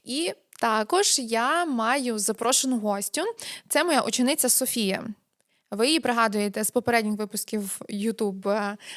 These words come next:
від вав Deutsch. Ми з нею починали вивчати німецьку з нуля,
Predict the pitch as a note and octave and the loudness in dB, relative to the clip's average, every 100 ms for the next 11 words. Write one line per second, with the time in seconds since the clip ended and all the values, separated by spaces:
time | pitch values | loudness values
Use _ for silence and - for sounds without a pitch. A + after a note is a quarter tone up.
0 | - G#3 A3+ F#3+ G#3 F#3+ G3 F#3+ C4 - | -8 -2 -2 2 0 2 2 4 4 2
1 | A3+ A3 E4 B3+ A3+ G#3+ G3+ A#3 A#3 A3+ | 0 0 -2 -2 -2 -2 -2 -2 0 2
2 | A3 C4+ E4 D4+ C4 - - _ _ B3 | 2 4 4 2 0 -8 -20 _ _ 0
3 | - C#4+ A#3+ A3+ G#3 G#3 G#3+ A3 - C4+ | 4 4 6 4 2 4 4 0 0 0
4 | A3 A#3+ F#4+ F#4 A3 F#3+ F#3+ G#3 | 2 2 4 6 4 4 2 2